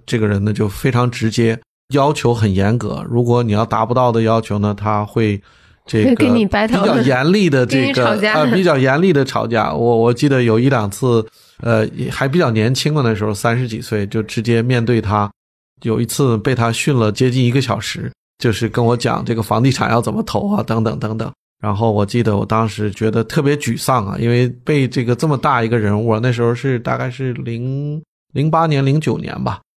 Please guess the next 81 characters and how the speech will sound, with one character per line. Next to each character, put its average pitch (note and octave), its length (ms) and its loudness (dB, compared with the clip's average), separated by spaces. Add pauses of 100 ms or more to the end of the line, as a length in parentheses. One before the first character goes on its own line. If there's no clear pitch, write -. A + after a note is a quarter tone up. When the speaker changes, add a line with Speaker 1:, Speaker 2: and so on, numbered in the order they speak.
Speaker 1:
那 A#2 140 -2
个 A2+ 80 0
时 - 100 -6
候 A2+ 60 -2
我 G#2 80 -2
觉 A#2 140 -2
得， A#2 120 0
哇， A#2 320 2
这 D3 120 -8
个 C#3 120 -2 (160)
这 F3+ 120 0
么 E3 100 2
有 B2 180 2
名 A2+ 220 0
的 C3 140 2
人 B2 200 2
物 C3 140 2
给 B2+ 100 -2
我 A#2+ 140 4
训 D3 260 -2
了 B2 120 2
一 A#2+ 80 2
个 C#3 100 2
小 A2 220 0
时， A2+ 400 -2
然 A#2 240 -4
后 A#2+ 320 2 (260)
我 A2+ 80 -6
觉 B2+ 140 2
得 C#3 80 4
很 A2 180 0
丢 D3 220 4
脸， A#2+ 260 0
给 A#2+ 100 0
我 A#2 120 4
公 C#3 200 2
司 D3 220 0
也 A2+ 120 4
丢 A2+ 220 2
脸， A#2 220 0
给 G3+ 100 -4
我 A3 120 0
老 A2+ 180 2
板 A2+ 180 -2
也 A#2+ 60 -6
丢 A#2+ 220 -6
脸。 - 160 -8
然 A#2 80 -6
后 A#2 180 -4
我 G#2+ 100 -4
就 A2 120 -8
记 A#2+ 200 -6
得 G#2+ 220 -4 (320)
出 C3+ 220 2
了 B2 260 4 (140)
会 C3 120 0
议 B2 120 4
室， A2 340 0
下 A#2+ 260 -2
了 G#2 120 2
楼， G2+ 320 2 (120)
走 G#2+ 160 0
出 A2+ 260 -4
T - 220 -4
I A2 200 2
A A2 60 0
的 A2 60 -2
办 A#2 200 -2
公 A2+ 160 4
楼， G#2 160 0
我 G#2+ 100 -2
就 G#2+ 120 -4
给 A#2 120 -4
我 A#2 140 2
老 G#2+ 160 2
板 A2+ 180 0
打 A#2+ 140 -2
了 A#2+ 80 -6
个 A#2 80 -6
电 A#2 180 -4
话。 A#2 160 -6